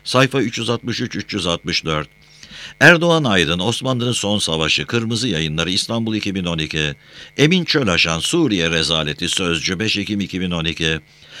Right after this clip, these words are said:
Ataol Behramoğlu, Çözülmekte Olan Kürt Sorunu Mu, Ülke Mi? Cumhuriyet, yirmi yedi Nisan iki bin on üç. Nilgün Cerrahoğlu, Kırım dört, Tarihi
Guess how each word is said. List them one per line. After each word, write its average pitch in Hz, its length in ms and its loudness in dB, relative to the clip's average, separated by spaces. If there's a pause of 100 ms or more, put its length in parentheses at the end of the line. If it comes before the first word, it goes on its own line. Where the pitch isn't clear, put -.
(180)
Ataol 170 440 6
Behramoğlu, 117 640 2
Çözülmekte 120 640 -2
Olan 95 260 4
Kürt 151 320 -2
Sorunu 139 340 0
Mu, 135 140 0
Ülke 101 440 0
Mi? 78 200 0 (300)
Cumhuriyet, 151 460 4
yirmi 127 260 0
yedi 131 200 -2
Nisan 95 320 0
iki 95 160 -2
bin 98 80 -2
on 78 140 -2
üç. 80 280 -4 (300)
Nilgün 160 420 2
Cerrahoğlu, 113 800 0
Kırım 131 440 0
dört, 85 260 -2
Tarihi 104 580 0